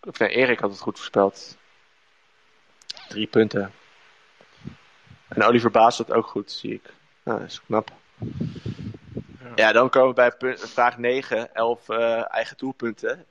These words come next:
Speaker 1: Ja, dat had natuurlijk niemand voorspeld. Nogmaals, eh, een record. Volgens mij was er, tot dit toernooi waren er zes eigen doelpunten gevallen.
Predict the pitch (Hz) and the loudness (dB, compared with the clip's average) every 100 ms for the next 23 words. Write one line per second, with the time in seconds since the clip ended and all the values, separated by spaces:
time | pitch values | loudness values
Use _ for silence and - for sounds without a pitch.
0 | _ - - - - 101 107 117 110 120 | _ -10 -8 -6 -8 -6 -4 -4 -2 -2
1 | 113 113 107 104 - - 107 - - - | -2 0 0 0 -2 2 4 2 -6 -20
2 | _ _ _ - - - - - _ _ | _ _ _ -20 -20 -20 -20 -20 _ _
3 | _ 117 123 123 120 117 117 120 117 110 | _ 2 4 6 4 2 0 2 2 2
4 | 107 110 117 - 127 139 135 127 127 120 | 0 -4 -6 2 6 6 4 -4 0 2
5 | 123 123 120 - _ _ _ - 147 135 | 2 4 4 2 _ _ _ -4 0 0
6 | 127 120 127 127 120 117 117 113 - - | -2 2 4 4 4 4 0 -2 -6 -2
7 | 120 135 - - 123 135 131 131 139 - | 2 2 2 -2 -2 -2 -2 -2 -4 -2
8 | - 131 147 | 2 4 4